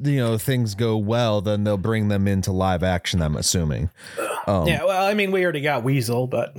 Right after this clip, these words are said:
Speaker 1: Right,
Speaker 2: <laughs>
Speaker 1: we've already had Weasel, and, and, uh, you can still say, 'cause he, he lived at the end of that movie. Everyone knows it that watched it. Um,
Speaker 2: Yeah, I, I have a feeling this is gonna be more of, like, a, a prequel.
Speaker 1: You think so?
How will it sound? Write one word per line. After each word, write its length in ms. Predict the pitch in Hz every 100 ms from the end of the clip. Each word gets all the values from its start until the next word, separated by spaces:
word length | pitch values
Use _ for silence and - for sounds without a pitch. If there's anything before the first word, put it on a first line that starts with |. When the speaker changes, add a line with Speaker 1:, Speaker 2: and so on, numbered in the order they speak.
| -
Speaker 1:
Right, 400 | 127 156 - 104
Speaker 2:
<laughs> 0 |
Speaker 1:
we've 160 | 113 127
already 220 | 131 113
had 160 | 117 98
Weasel, 600 | 92 104 90 98 92 85
and, 480 | 110 104 101 98 92 _ -
and, 340 | 95 92 87
uh, 420 | 85 85 82 80 80 _ _ _ -
you 80 |
can 140 | 107 101
still 260 | - 117
say, 260 | 98 - 98
'cause 260 | - 98 92
he, 300 | 104 95 90
he 140 | 101
lived 340 | 98 85 82
at 140 | 85 78
the 80 | 80
end 100 | 76
of 60 |
that 120 | 78 76
movie. 280 | 78 82
Everyone 600 | 92 85 69 71 73 71 -
knows 300 | 80 76 73
it 100 | 82
that 120 | 76
watched 320 | 65 69 - -
it. 140 | 95 - - - -
Um, 160 | - 113
Speaker 2:
Yeah, 460 | 110 87 82 143 - -
I, 140 | 185
I 20 | 233
have 180 | 247
a 60 | 240
feeling 320 | - 208 185
this 160 | 165 160
is 80 | 151
gonna 180 | 151 151
be 140 | 139
more 260 | 135 139 143
of, 120 | 131
like, 180 | 131 120
a, 180 | 110 104 -
a 100 | 131
prequel. 680 | - - 135 - 156 151 - _ - - _ _ _ 208 170 _ 139 - _
Speaker 1:
You 120 | 110
think 200 | 101 107
so? 280 | - 151